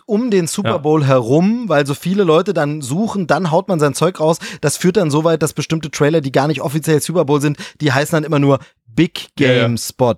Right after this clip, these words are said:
Speaker 2: Hm.
Speaker 1: weil sie den Namen Super Bowl nicht verwenden dürfen und so. Also es ist einfach nur im Umfeld des Super Bowl erschienen, aber war
Speaker 2: Okay,
Speaker 1: nicht dort zu sehen.
Speaker 2: aber ganz ehrlich fand ich ganz, ganz, ganz, ganz, ganz, ganz,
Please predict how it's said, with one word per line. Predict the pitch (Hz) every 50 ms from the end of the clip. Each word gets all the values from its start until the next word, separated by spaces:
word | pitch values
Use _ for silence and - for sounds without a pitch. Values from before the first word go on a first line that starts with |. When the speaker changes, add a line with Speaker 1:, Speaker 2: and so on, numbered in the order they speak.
| - - -
Speaker 2:
Hm. | 117 113
Speaker 1:
weil | 127 131
sie | 127 -
den | - 170 151
Namen | 135 127 127 143 143
Super | - - 160 175 160
Bowl | 120 127 131 131
nicht | 135 -
verwenden | - 123 117 127 143 156 143
dürfen | 127 123 127 120 143 139 135 185 - 196 143
und | - 139 127
so. | 147 147
Also | 139 139 135 139
es | 131
ist | 165
einfach | 143 147 135 160
nur | 139 147 160 160
im | 226 185 190 208
Umfeld | - 220 190 202 185 - 175 151 156 151
des | 151 -
Super | - 170 165 175 135
Bowl | 131 139 151
erschienen, | 156 147 - - 147 156 160
aber | 151 147 139 127
war | 127 127 131
Speaker 2:
Okay, | 131 147 120 107
Speaker 1:
nicht | 104
dort | 123 123 127 -
zu | - 113
sehen. | 98 123
Speaker 2:
aber | 123 120 110
ganz | - 117 120 131 127 131
ehrlich | - 113 110 117 113 -
fand | - - 120 92 92 95
ich | - -
ganz, | - - 107 110 120 127 123 127 -
ganz, | - 107 104 101 98 -
ganz, | - 101 95 98 98 -
ganz, | - 98 92 90 - -
ganz, | - 101 90 87 -
ganz, | - 85 82 82 -